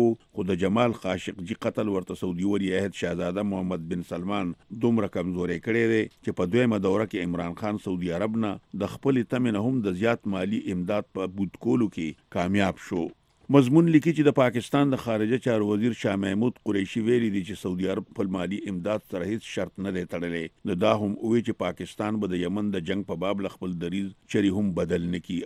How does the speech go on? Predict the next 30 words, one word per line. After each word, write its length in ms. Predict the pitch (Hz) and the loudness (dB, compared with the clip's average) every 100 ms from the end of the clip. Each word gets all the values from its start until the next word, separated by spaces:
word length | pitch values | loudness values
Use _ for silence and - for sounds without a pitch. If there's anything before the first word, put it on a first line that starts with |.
| 90 | -4
البته 360 | 87 87 120 113 110 _ - | -2 -2 2 2 0 _ -4
د 100 | 98 | 0
ممبئی 380 | 95 95 107 135 110 | 0 2 4 6 4
حملو 260 | 98 101 107 95 | 2 4 2 2
دپاره 340 | - 104 104 92 | 0 0 0 -2
مشهور 360 | - 101 110 | -2 0 0
حافظ 320 | 92 90 90 - | -2 -4 -8 -8
سعید 280 | 90 101 104 - - 113 | -2 -2 -2 -8 -4 -2
د 100 | 98 | 0
شروع 240 | 120 117 151 139 | 6 8 8 8
نه 80 | 107 | 4
د 100 | 101 | 2
یمن 260 | 101 117 92 | 2 0 0
جنگ 220 | 110 120 117 | 2 2 2
له 80 | 98 | 0
د 100 | - | -2
سعودي 260 | 95 92 92 | -2 0 0
عرب 160 | 113 | -2
په 180 | - 92 | -4 -4
ملاتړ 420 | 90 85 117 113 98 | -2 -4 -2 -4 -2
کې 400 | 107 92 _ 101 | -4 -4 _ -6
د 100 | 98 | -2
پاکستاني 600 | 90 90 - 92 101 107 - | -2 -4 -8 -4 -2 -2 -2
فوج 180 | 110 92 | -2 0
د 100 | 87 | -2
لیږلو 340 | 87 90 87 80 | -2 -2 -4 -6
په 140 | 82 | -8
حق 120 | 87 | -10
کې 260 | - - 85 | -10 -8 -6
دی. 100 | 82 | -6